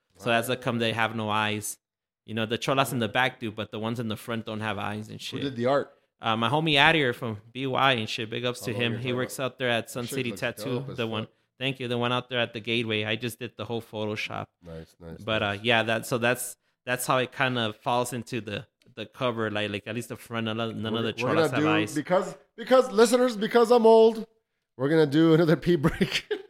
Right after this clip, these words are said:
Speaker 1: Oh, shit.
Speaker 2: The bladder
Speaker 1: Your,
Speaker 2: control.
Speaker 1: your bladder and shit, man.
Speaker 2: Hey, bro, you know what? I'm not gonna pause it. So feel free to talk to listeners
Speaker 1: All
Speaker 2: because
Speaker 1: right.
Speaker 2: I, I wanna
Speaker 1: Listeners.
Speaker 2: let's see if the pee comes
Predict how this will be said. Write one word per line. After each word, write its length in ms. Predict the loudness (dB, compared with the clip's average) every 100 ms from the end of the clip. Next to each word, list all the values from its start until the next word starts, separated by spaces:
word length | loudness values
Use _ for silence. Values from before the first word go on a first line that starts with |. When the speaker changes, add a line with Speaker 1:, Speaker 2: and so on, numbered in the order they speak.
| -14 -8 -4
Speaker 1:
Oh, 120 | -2
shit. 320 | -2 0 2
Speaker 2:
The 80 | 6
bladder 220 | 6 8
Speaker 1:
Your, 60 | 6
Speaker 2:
control. 340 | 2 6 8 10
Speaker 1:
your 100 | 8
bladder 380 | 8 8 8 4
and 120 | 2
shit, 280 | 0 -2 -2
man. 120 | 4
Speaker 2:
Hey, 200 | 8 8
bro, 180 | 8 6
you 100 | 8
know 120 | 6
what? 120 | 6
I'm 80 | 6
not 120 | 4
gonna 160 | 4 4
pause 320 | 8 8 8
it. 200 | 4 0 -10 _ _
So 80 | -12
feel 200 | -4 -4
free 160 | 0 0
to 80 | 2
talk 220 | 2 0
to 80 | 0
listeners 420 | -2 -2 -6 -4
Speaker 1:
All 160 | -4
Speaker 2:
because 80 | -2 0
Speaker 1:
right. 300 | 2 2 0
Speaker 2:
I, 20 |
I 20 | -2
wanna 560 | -4 -6 -4 -6 -6 -4
Speaker 1:
Listeners. 520 | 2 2 2 -4 -6
Speaker 2:
let's 120 | -8
see 60 | -8
if 80 | -10
the 60 | -12
pee 220 | -14 -14
comes 160 | -16